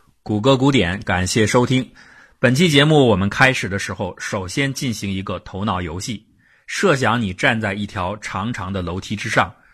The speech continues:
手中握有一枚质地均匀的硬币，把硬币抛出，如果落下为正面，就向上迈一个台阶，如果落下为背面，就向下走一个台阶。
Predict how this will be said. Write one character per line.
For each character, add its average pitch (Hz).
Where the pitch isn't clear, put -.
手 120
中 165
握 170
有 98
一 110
枚 101
质 135
地 110
均 143
匀 95
的 92
硬 95
币， 98
把 127
硬 156
币 139
抛 139
出， 139
如 139
果 160
落 143
下 123
为 101
正 117
面， 101
就 101
向 120
上 107
迈 120
一 90
个 90
台 92
阶， 117
如 123
果 131
落 113
下 107
为 98
背 143
面， 98
就 101
向 120
下 113
走 82
一 82
个 95
台 90
阶。 107